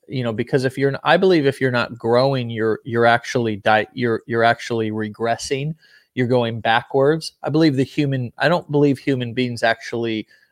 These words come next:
uh, just stay the same. I, I think that they either grow or they sort of regress back over, over the years. And so, um, so for, for me, there's, there's been that sort of, and I've always been, you know, it's interesting, Andre,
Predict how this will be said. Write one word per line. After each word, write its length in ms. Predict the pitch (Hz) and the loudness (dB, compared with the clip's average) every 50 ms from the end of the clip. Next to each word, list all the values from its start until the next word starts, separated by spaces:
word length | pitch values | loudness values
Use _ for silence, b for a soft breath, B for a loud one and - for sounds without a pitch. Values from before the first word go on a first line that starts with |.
| b _ | b _
uh, 220 | - 113 110 104 - - | 0 2 2 2 0 -4
just 360 | 120 - 135 127 120 - - | -6 -2 0 0 0 -2 -6
stay 320 | - - - 127 117 117 110 | -8 -4 -2 0 0 0 0
the 100 | 107 104 | -2 -4
same. 480 | - - - 120 113 107 104 98 104 | -6 -2 -2 -2 -2 -2 -4 -6 -6
I, 100 | 104 107 - - | -8 -8 -6 -6
I 80 | 147 127 | -6 -6
think 280 | - - 160 151 143 | -4 -4 -6 -4 -2
that 140 | - 131 - | -4 -2 0
they 120 | 127 123 | 0 0
either 380 | 123 123 123 127 123 123 113 104 | 0 0 0 0 0 0 0 -2
grow 320 | 104 107 117 117 120 123 | 0 0 0 2 4 4
or 160 | 127 123 120 110 | 4 2 2 2
they 140 | 110 107 | 0 -2
sort 280 | 104 - - 123 117 107 | -2 -2 -2 -2 0 0
of 80 | 107 107 | -2 -2
regress 560 | 113 110 107 95 - 113 113 113 113 - - | -2 -6 -6 -6 -4 -2 -2 -2 -2 -4 -8
back 380 | 113 110 110 113 117 117 - - - | -2 0 2 2 2 2 0 -4 -6
over, 340 | 127 127 120 107 113 110 107 - - | -4 -4 -4 -4 -4 -6 -6 -6 -4
over 220 | 131 117 113 110 107 | -4 -4 -2 -4 -6
the 120 | - 104 | -6 -6
years. 480 | 107 117 127 123 117 101 - - - b b b b b b b b b b b _ | -6 -4 -2 -2 -2 -4 -6 -8 -12 b b b b b b b b b b b _
And 220 | 143 127 123 120 - | -4 -4 -2 -2 0
so, 420 | - 139 127 123 123 117 113 - b b b b b b b b _ _ | 2 4 4 6 6 4 2 -2 b b b b b b b b _ _
um, 440 | - 120 120 117 113 110 110 104 - - _ _ _ _ | 2 4 4 4 2 0 -4 -8 -10 -14 _ _ _ _
so 160 | - - 151 139 | 2 4 4 4
for, 300 | 139 - 160 139 - - | 4 4 2 2 2 0
for 160 | - - 135 | -2 -2 -2
me, 480 | 131 135 165 180 156 127 113 110 - - - | -2 -2 -2 -2 0 -2 -2 -4 -6 -4 -2
there's, 280 | 127 131 127 123 - - _ - | 0 0 0 0 -4 -12 _ -4
there's 260 | 127 127 127 120 - | 0 0 0 0 -2
been 300 | - - 135 135 139 131 | 0 0 2 2 2 0
that 260 | 123 120 113 - - | 0 0 -2 -2 -2
sort 220 | - - 131 127 | 0 2 2 2
of, 80 | 120 - | 0 -2
and 140 | - 160 190 | 0 0 2
I've 160 | 220 277 277 | 2 4 6
always 340 | 302 277 254 220 185 160 139 | 6 6 8 6 6 4 2
been, 340 | 143 147 156 147 143 143 - - | 2 4 4 4 2 0 -6 -8
you 100 | 151 160 | -6 -4
know, 120 | 160 156 | 0 0
it's 120 | 151 147 - | 0 2 0
interesting, 460 | 170 170 170 - - - - 127 117 | -2 -4 -4 -8 -10 -10 -8 -8 -6
Andre, 340 | 117 117 117 117 127 123 | -6 -8 -4 -2 -2 -2